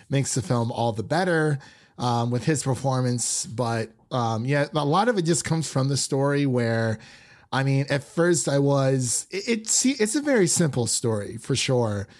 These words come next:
But after a while, it kind of, well, the, the main plot, and we'll get into spoilers here in a second.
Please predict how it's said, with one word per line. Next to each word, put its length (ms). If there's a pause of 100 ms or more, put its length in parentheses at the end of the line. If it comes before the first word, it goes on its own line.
(280)
But 200
after 320
a 60
while, 500
it 240
kind 380
of, 160
well, 160
the, 260
the 340
main 280
plot, 320
and 100
we'll 120
get 180
into 260
spoilers 480
here 140
in 80
a 40
second. 680